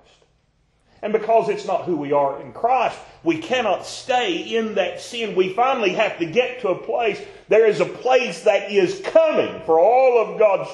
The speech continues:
children, that if you're in sin, there's a place that is coming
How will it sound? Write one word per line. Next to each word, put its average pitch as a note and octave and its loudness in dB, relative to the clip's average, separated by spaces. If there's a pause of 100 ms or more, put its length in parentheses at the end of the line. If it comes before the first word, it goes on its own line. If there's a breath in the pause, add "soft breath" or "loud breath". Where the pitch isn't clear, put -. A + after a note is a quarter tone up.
children, F#3+ 2 (220 loud breath)
that F3+ 2
if D#3+ 0
you're C4+ 4
in A#3 2
sin, A3+ 0
there's G3 2
a F3 2
place C4+ 0
that G#3 0
is F3 0
coming B3+ 0